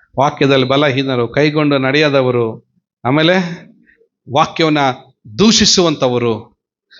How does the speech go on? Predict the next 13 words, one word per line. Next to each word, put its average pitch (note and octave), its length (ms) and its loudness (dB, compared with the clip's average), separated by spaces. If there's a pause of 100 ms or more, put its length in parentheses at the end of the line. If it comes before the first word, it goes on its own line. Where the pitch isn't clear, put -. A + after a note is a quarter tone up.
(140)
ಹಲೋ E3+ 520 2
ಕೇಳಿಸ್ಕೊಡ್ರಿ, E3 380 -4
ವಾಕ್ಯವನ್ನ D#3+ 480 -2
ದೂಷಿಸುವಂಥವರು, A#2+ 1120 -4 (680)
ಎಚ್ಚರಿಕೆಯನ್ನ G3 640 0 (640)
ತೆಗೆದುಕೊಳ್ಳದೆ F#3+ 520 2
ಇರುವವರು, A#2+ 480 -2
ಗದರಿಸುವವರು. C#3+ 1200 -2 (2500)
ಎಷ್ಟೋ F#3 280 2
ಜನ F3 180 2
ನನಗೆ D#3+ 300 2
ಆರ್ಡರ್ D#3+ 300 2
ಮಾಡೋರಿದ್ದಾರೆ, D3+ 560 -2